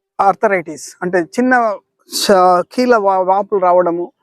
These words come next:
జ్వరం ఉండడము, ఎర్లీ మార్నింగ్ వాళ్ళకి పెయిన్స్ వస్తూ ఉంటాయి, రుమాటిక్ ఆర్థరైటిస్, ఇటువంటిది ఆటోఇమ్యూన్ డిసీజెస్ ఉన్నాయి. వీటికి మందులు లేవు. మోడర్న్ మెడిసిన్స్ ఉత్పన్నమైన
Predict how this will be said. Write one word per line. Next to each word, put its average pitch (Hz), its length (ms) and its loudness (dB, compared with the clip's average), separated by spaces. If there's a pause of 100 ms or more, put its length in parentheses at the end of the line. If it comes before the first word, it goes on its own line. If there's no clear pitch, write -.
(280)
జ్వరం 202 360 2
ఉండడము, 165 440 -2 (840)
ఎర్లీ 208 220 4 (100)
మార్నింగ్ 185 320 -2 (120)
వాళ్ళకి 175 220 -2 (100)
పెయిన్స్ 208 280 -2
వస్తూ - 180 -2 (100)
ఉంటాయి, 170 260 0
రుమాటిక్ 180 420 -4
ఆర్థరైటిస్, 160 760 -4 (500)
ఇటువంటిది 240 460 0 (200)
ఆటోఇమ్యూన్ 254 500 0
డిసీజెస్ 220 480 0
ఉన్నాయి. 190 220 0 (100)
వీటికి 269 380 0 (480)
మందులు 247 300 -2 (120)
లేవు. 180 180 2 (380)
మోడర్న్ 233 440 0
మెడిసిన్స్ 233 500 -6 (380)
ఉత్పన్నమైన 220 540 2